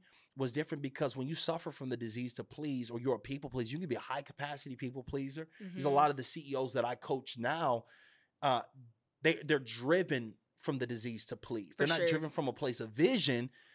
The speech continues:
Speaker 1: but they're driven from a place of proving somebody,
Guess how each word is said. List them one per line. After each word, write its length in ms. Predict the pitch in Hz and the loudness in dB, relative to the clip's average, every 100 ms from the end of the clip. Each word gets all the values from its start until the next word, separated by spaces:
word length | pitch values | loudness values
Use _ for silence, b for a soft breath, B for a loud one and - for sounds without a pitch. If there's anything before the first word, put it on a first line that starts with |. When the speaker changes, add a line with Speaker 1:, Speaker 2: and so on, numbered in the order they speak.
| b b | b b
Speaker 1:
but 140 | 143 | -2
they're 100 | 143 | 0
driven 380 | 135 113 170 170 | 0 2 2 2
from 180 | 160 160 | -2 0
a 60 | 131 | 0
place 240 | 156 139 | 0 -2
of 100 | - | -2
proving 320 | - 175 170 156 | -2 0 2 0
somebody, 640 | - 147 139 143 147 147 | 0 2 2 2 2 -2